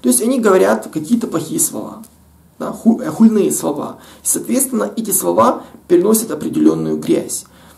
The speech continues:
Мы знаем, что в церкви есть святая вода. Почему она святая? Э, потому что капельки этой воды, они заряжаются. Если ты говоришь грязные слова, соответственно, за-, заряжается чем-то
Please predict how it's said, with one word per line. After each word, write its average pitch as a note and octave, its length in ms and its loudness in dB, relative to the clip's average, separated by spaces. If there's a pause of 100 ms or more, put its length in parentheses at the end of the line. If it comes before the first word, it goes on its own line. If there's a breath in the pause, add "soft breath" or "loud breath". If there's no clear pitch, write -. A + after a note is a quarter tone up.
(140 loud breath)
Мы A3 120 0
знаем, A3+ 260 2
что G#3 480 4
в F#3+ 80 -2
церкви - 540 2 (120)
есть A3+ 200 2
святая - 340 0
вода. - 360 -6 (120)
Почему C#4+ 300 0
она A#3+ 120 2
святая? - 540 -4 (680 soft breath)
Э, E3+ 420 -2
потому A#3 320 0
что A3+ 180 -2
капельки A#3 560 0
этой C3+ 220 -4
воды, G#3 640 0
они G3+ 260 -2
заряжаются. F#3 920 -4 (420 loud breath)
Если E3+ 200 0
ты A3 60 -4
говоришь A3+ 320 0
грязные A3 560 0
слова, - 560 0 (160 loud breath)
соответственно, F#3+ 720 0
за-, D#3 280 -2
заряжается F3+ 680 2
чем-то F3+ 420 -6